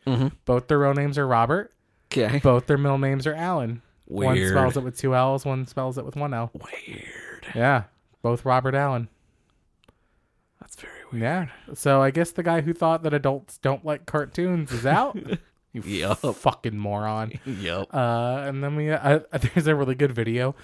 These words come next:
Speaker 2: of, like, a shot of people at Disney World when the news came out, and they all collectively cheered.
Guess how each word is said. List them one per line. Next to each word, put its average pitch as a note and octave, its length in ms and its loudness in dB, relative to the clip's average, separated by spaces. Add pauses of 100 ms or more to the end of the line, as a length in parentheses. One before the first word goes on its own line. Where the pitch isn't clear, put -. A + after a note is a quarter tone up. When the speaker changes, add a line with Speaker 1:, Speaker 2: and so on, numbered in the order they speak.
(280)
Speaker 2:
of, B2 180 -2
like, A#2+ 300 2
a B2+ 100 -6
shot B2+ 260 2
of B2+ 80 -2
people C3 320 -4
at A#2+ 220 -6
Disney B2+ 340 -4
World C3+ 360 0
when A#2+ 240 0
the G#2+ 340 -4
news A#2 300 -2
came D3 180 -2
out, C#3+ 160 -2
and C#3+ 100 -2
they C#3 80 4
all B2 220 2
collectively A2+ 720 -2
cheered. A#2+ 560 -4